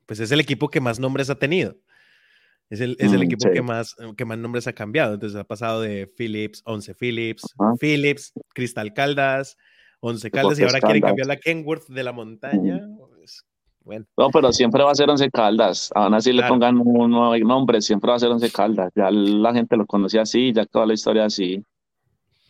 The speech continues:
Speaker 1: Sí, ese fue el segundo nombre, ¿no? El Once Caldas fue el segundo que obtuvo, después vino cambiando y ya otra vez,
Speaker 2: Mm, y bueno.
Speaker 1: desde los noventa fue que volvió a ser Once Caldas y el blanco blanco, y ya uno se acuerda es por eso.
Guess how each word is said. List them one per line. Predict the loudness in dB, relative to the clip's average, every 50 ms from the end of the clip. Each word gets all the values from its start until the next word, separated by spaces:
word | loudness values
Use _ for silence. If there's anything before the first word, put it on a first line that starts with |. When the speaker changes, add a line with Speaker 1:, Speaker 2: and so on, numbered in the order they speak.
| _ _
Speaker 1:
Sí, | -4 -2 0
ese | 0 0 0
fue | -2 -2
el | -2
segundo | 0 -2 -2 -2 -2 -2 0
nombre, | 0 0 -2 -2 -6 -6
¿no? | -6 -6 -6 -6 -6
El | -8 -8
Once | -8 -8 -8 -10 -12 -10
Caldas | -8 -8 -8 -8 -8 -10
fue | -10 -12
el | -10
segundo | -10 -10 -8 -8 -8 -8 -8 -6 -6 -4 -4 -2 -4 -4 -6 -8 -12 _ _ -20 _
que | -10 -8 -8 -6 -6 -8 -8 -10 -12 -14 -16 _ _ _ _
obtuvo, | -20 -20 -20 _ _ _ -6 -4 -4 -4
después | -4 -4 -8 -10 -10 -10 -16 -18 -20
vino | -8 -6 -4 -4 -4 -4
cambiando | -6 -8 -8 -8 -8 -8 -8 -10 -10 -10
y | -8
ya | -8 -8 -8 -8
otra | -12 -10 -8 -8 -6 -6
vez, | -6 -8 -10 -10 -10
Speaker 2:
Mm, | -10 -10 -10 -12 -14 _ _ _ _ _ -8
y | -6
bueno. | -4 -2 -2 -2
Speaker 1:
desde | -2 -2 -4 -4
los | -4 -4 -4 -4 -4
noventa | -6 -6 -6 -6 -6 -6 -8 -8
fue | -8 -8 -10 -8
que | -6 -6 -4 -4 -4 -6 -8 -10 -8
volvió | -8 -8 -6 -6 -8
a |
ser | -8 -6 -6 -6
Once | -6 -6 -8 -12 -10
Caldas | -8 -6 -4 -4 -6 -4 -4
y | -4
el | -6 -4
blanco | -6 -10 -10 -6 -4 -2
blanco, | -2 -2 -2 -4 -4 -6 -4
y | -4
ya | -2 -2 -4 -4 -4 -4 -4 -6 -6
uno | -8 -10 -10 -10 -6 -6 -6 -6
se | -6
acuerda | -8 -8 -8 -8 -8 -4 -4 -2
es | -2 -2 -4
por | -6 -4 -2 0
eso. | 0 -2 -2 -6 -8 -8